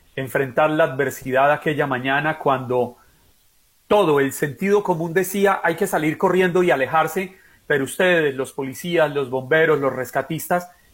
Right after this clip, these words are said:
entraban, entraban a dar lo mejor para salvar vidas. ¿De dónde sacan el coraje, la valentía?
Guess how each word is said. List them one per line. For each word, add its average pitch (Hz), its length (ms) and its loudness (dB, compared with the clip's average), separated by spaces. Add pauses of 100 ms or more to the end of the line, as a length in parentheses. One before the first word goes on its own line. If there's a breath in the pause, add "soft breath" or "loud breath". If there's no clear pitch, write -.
(200 soft breath)
entraban, 165 760 2
entraban 180 720 0
a 143 100 0
dar 147 240 0
lo 175 140 0
mejor 170 500 0 (260 soft breath)
para 139 200 0
salvar 143 340 0
vidas. 127 380 -4
¿De 143 100 -2
dónde 160 320 0
sacan 170 500 -2
el 139 160 -8
coraje, 135 400 0
la 123 120 0
valentía? 123 640 -4